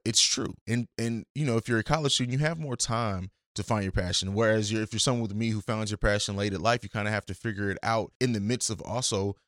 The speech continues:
maintaining your and your family's lifestyle. So, um, age group is important. If not necessarily the age group of your passion, because I, ageism and stuff like that, I don't, I don't factor and believe in. But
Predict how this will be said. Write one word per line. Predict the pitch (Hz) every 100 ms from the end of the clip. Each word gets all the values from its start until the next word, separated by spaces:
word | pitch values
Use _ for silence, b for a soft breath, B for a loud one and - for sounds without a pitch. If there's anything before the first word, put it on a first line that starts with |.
| _
maintaining | 101 104 - 107 104 101 92 -
your | 95 110 104
and | 95
your | 95
family's | - 101 95 98
lifestyle. | 110 110 - 87 76
So, | 87 - 98 92 b _
um, | 98 95 92 85 - _ -
age | 123 127 107
group | 120 -
is | 104
important. | 117 - 110 90 80
If | 117 - -
not | 117 185 - -
necessarily | 135 139 131 120
the | 104 -
age | 104 107
group | 110 101 -
of | 101 104 92
your | 95
passion, | - 98 104 98
because | 98 92
I, | 98 98 92 -
ageism | 120 123 117 101 101
and | 95
stuff | 101 95
like | 90
that, | 92 85
I | 87
don't, | 90 92 87 -
I | 92
don't | 95 87 - -
factor | 92 85 90
and | 87
believe | 85 90 90
in. | 87 87
But | 87 95